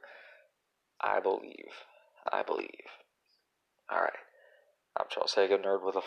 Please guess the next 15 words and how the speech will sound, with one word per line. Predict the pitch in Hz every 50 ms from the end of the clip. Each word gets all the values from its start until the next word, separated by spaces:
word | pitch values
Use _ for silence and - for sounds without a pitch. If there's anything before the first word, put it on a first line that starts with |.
| - - -
Phone. | 123 127 127 110 98 98 98 98 107 117 - - - _ _ _ _ _ _ _ _ _ _ _ -
Be | - 98
sure | - - 101 92 92
to | 87 87
tune | - - 98 95 92
in | 92 90 90 92 - -
Thursday | 107 98 107 110 - - - - - - - - - - _ - - - - _ _ -
for | - - - - - - - - - -
my | - 92 92
review | 95 92 90 92 98 90 - -
of | 85
season | - - - 117 120 123 113 107 95 95 92 92
one | 98 107 104 95 85 67 - - - - - - _ _ - - _ _ _ - -
of | 92 85 -
Voltron, | - 98 95 95 - - - 92 90 90 87 92 90 90 90